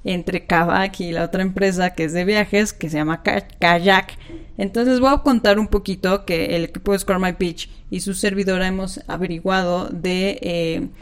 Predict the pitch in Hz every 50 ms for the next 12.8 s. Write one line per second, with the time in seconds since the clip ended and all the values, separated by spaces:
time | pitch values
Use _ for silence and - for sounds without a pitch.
0 | - - - - - 190 190 190 190 - - 214 214 208 214 202 185 175 - -
1 | 175 185 185 - - - - - - - - - - - - - - 226 240 226
2 | 285 277 262 254 - 254 262 269 247 - 208 196 190 202 - - - - - -
3 | 196 190 185 - 185 190 190 190 202 208 208 208 208 202 202 190 190 196 196 190
4 | 185 170 165 180 180 175 180 180 185 170 180 196 185 - 220 202 196 208 - -
5 | - - - 233 262 269 277 254 - - 185 180 180 175 175 180 185 180 180 165
6 | 185 170 - 180 175 - - 185 180 175 180 185 180 180 180 180 180 180 180 170
7 | 165 160 156 151 160 170 170 - 196 190 170 170 165 165 147 170 165 156 - -
8 | - 175 170 165 165 - - - - - - - 185 185 180 165 175 190 175 185
9 | - - 240 240 247 233 240 247 262 - 208 196 175 180 180 185 185 - - 247
10 | 233 226 214 214 208 - - 220 226 233 233 240 233 - 190 180 156 165 160 -
11 | - - 190 185 180 185 185 175 - - 175 170 - - 165 - 175 170 170 -
12 | 170 165 - - - - 214 214 214 214 214 208 180 180 180 -